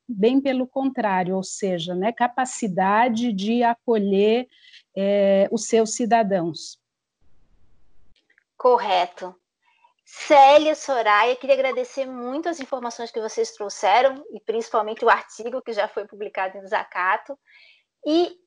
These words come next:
Speaker 2: vamos continuar em contato, porque eu sei que nesse tema vocês têm muito mais informações que a gente pode vir a trabalhar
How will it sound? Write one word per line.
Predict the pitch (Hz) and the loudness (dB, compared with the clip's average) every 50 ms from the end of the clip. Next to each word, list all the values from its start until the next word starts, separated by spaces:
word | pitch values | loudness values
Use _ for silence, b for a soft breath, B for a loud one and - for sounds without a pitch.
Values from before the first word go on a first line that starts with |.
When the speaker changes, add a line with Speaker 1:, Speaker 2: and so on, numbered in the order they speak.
| _ _ | _ _
Speaker 2:
vamos | - 240 233 277 381 403 - | -2 4 6 6 6 4 0
continuar | - 440 427 - 359 349 330 302 294 302 | -4 -6 -4 -4 -6 -4 0 0 0 0
em | 311 302 | 0 -2
contato, | 302 - 277 262 254 - 247 247 285 285 - _ | -2 -2 -2 -2 0 -2 0 0 0 -2 -6 _
porque | 269 - - - - - 269 262 269 262 247 - - _ _ _ _ _ _ _ - | -20 -20 -20 -18 -10 -8 -4 -2 0 -2 -2 -4 -6 _ _ _ _ _ _ _ -6
eu | 247 254 262 247 | -4 -4 -4 -6
sei | 226 - - 277 294 | -8 -4 -4 -4 -4
que | - 285 | -2 -2
nesse | 269 269 269 311 - 339 294 | 0 0 0 0 -2 -4 -4
tema | - 277 262 269 269 254 | 0 0 0 0 0 -4
vocês | 254 277 285 277 | -4 -2 -4 -4
têm | 277 - 269 | -2 -2 -4
muito | 254 247 302 403 427 453 | -2 -2 -2 0 0 0
mais | 403 349 359 294 | 0 0 -2 -2
informações | 302 - 294 285 269 254 254 - 254 247 | -2 0 0 -2 -2 -4 -10 -10 -12 -12
que | - - 240 | -8 -8 -8
a | |
gente | 233 240 233 - | -8 -10 -16 -12
pode | _ - 240 240 214 220 | _ -4 -4 -4 -4 -6
vir | 220 233 240 | -2 0 0
a | 226 233 | 0 0
trabalhar | 233 233 226 208 214 214 214 220 220 220 233 240 | 0 -2 2 2 2 4 4 4 4 4 2 0